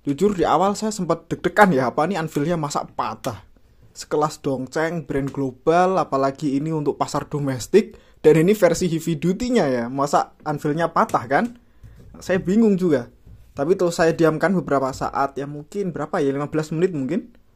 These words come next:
Alhamdulillah ini bisa muter lagi. Jadi kesimpulan saya itu adalah, eh, sistem safety dari tools ini sendiri. Dan apakah betul seperti itu atau tidak,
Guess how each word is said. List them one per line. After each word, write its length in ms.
Alhamdulillah 560
ini 80
bisa 240
muter 240
lagi. 400
Jadi 160
kesimpulan 560
saya 240
itu 240
adalah, 640
eh, 240
sistem 320
safety 400
dari 480
tools 320
ini 160
sendiri. 400
Dan 320
apakah 400
betul 240
seperti 400
itu 80
atau 160
tidak, 400